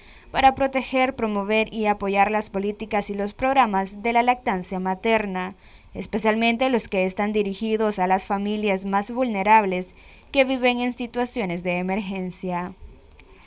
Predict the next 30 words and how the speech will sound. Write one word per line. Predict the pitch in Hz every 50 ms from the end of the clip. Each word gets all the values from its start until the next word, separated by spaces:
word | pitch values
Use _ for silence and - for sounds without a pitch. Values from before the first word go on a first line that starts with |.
| - -
La | - 269 285
lactancia | 285 285 277 - 254 254 254 - 269
materna | 247 220 202 196 214 214 214 220 226 233 233
constituye | 226 214 208 208 208 202 - 208 208 208 214 214 208
una | 196 196 190 190 208
fuente | - - 220 208 208 208 226 226
de | 220 220
alimentación | 190 185 180 220 185 190 190 185 185 190 185 185 - - 185 190 185
segura, | - - 190 185 214 233 220 190 175 - - - - - - - 247
nutritiva | 285 294 - 277 254 240 - 247 247 240 240 254
y | 247 233 202
accesible | 196 202 - - 202 202 - 240 226 226 226 214
para | 214 202 185 185 185
los | 196 202 202 196
bebés | 190 185 185 196 208 240 233 - -
y | - 262
los | 269 277 277
niños | 262 226 196 185 180 185 -
pequeños | - 196 185 - - 220 214 220 214 196 180 180 180 - - - - - - - -
durante | 190 190 208 220 220 226 220 226
situaciones | 226 - 240 214 - 220 214 - - 233 220 226 220 202
de | 202 190 190
emergencia. | 196 202 185 190 208 202 240 233 226 214 185 - 190 180 185 185 - - - - - - -
Ofrece | - 165 156 156 - 208 220 226 220 226 247 233
una | 226 220 208 202
defensa | 196 196 202 - - 220 214 220 214 - 240 220
poderosa | - 185 185 185 180 202 208 220 220 - 247 240
contra | 226 190 185 - 185 185
las | 185 214 233 -
enfermedades | 294 277 262 - 269 262 262 269 277 262 208 185 175 185 185 190 185